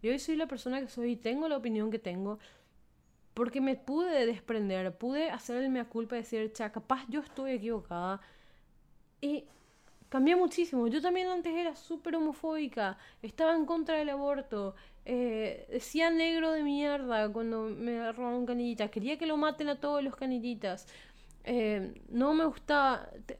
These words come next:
recuerdo haberle dicho una vez a un amigo que nunca estaría con una persona afro-, afroamericana, pero eran cosas que me metieron a mí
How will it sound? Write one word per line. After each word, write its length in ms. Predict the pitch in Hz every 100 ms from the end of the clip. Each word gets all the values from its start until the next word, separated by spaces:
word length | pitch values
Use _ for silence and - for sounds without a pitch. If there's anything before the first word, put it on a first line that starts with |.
| -
recuerdo 500 | 220 233 - 311 349 320
haberle 260 | 269 277 269
dicho 280 | 269 277
una 220 | 262 240 240
vez 360 | - 226 233
a 60 | 247
un 160 | 240
amigo 320 | 240 233 247 240
que 80 |
nunca 280 | 220 240 254
estaría 340 | 233 220 226 233
con 120 | 226
una 140 | 240
persona 400 | 226 233 226 226
afro-, 160 | 233 233
afroamericana, 920 | - 226 233 220 214 226 254 233 214 214 - - - - - - - - - - - - - - -
pero 200 | 202 262
eran 220 | 370 339
cosas 340 | 302 311 349
que 80 | 349
me 140 | 302
metieron 460 | 269 214 240 302 302
a 40 |
mí 540 | 226 208 277 330 226